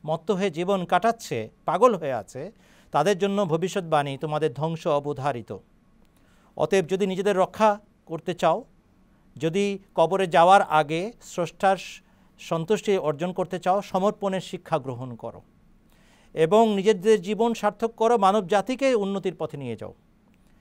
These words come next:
কিন্তু যদি না মানো তাহলে অবধারিত আছে তোমাদেরকে আল্লাহ তাআলা মিশিয়ে দিবেন, মিলিয়ে দিবেন, হার-, একেবারে ধ্বংস করে দিবেন।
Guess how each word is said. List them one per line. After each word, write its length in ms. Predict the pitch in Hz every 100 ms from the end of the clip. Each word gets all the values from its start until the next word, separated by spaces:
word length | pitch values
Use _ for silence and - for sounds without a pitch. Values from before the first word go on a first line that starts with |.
| _ _
কিন্তু 220 | 165 170
যদি 180 | 190 185
না 220 | 165 190
মানো 340 | 233 202 196 254 _ _ _ _
তাহলে 160 | 160 160
অবধারিত 480 | 160 202 202 262 226
আছে 480 | 165 - 127 117 131 _ _ -
তোমাদেরকে 440 | 160 175 185 190
আল্লাহ 200 | 170 156
তাআলা 240 | 175 180
মিশিয়ে 560 | 175 151 156 - 180 180
দিবেন, 420 | 170 170 208 180
মিলিয়ে 420 | 147 156 175 185
দিবেন, 320 | 175 175 196 208
হার-, 600 | 156 147 143 - 160 160
একেবারে 380 | 160 190 208 208
ধ্বংস 320 | 143 214 294
করে 220 | 247 208
দিবেন। 220 | 139 104